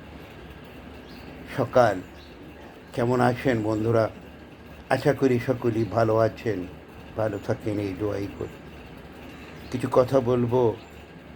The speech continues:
কথাগুলি দয়া করে শুনবেন। ভালো লাগলে লাইক, কমেন্ট, শেয়ার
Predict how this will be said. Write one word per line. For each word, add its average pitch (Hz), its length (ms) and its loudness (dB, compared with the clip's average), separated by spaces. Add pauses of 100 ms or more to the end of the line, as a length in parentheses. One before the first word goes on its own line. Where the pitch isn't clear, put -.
(100)
কথাগুলি 120 560 2 (720)
দয়া 123 260 8
করে 110 400 2 (520)
শুনবেন। 120 460 4 (580)
ভালো 113 240 2
লাগলে 107 460 0 (320)
লাইক, 113 340 4
কমেন্ট, 107 320 0 (100)
শেয়ার 110 220 2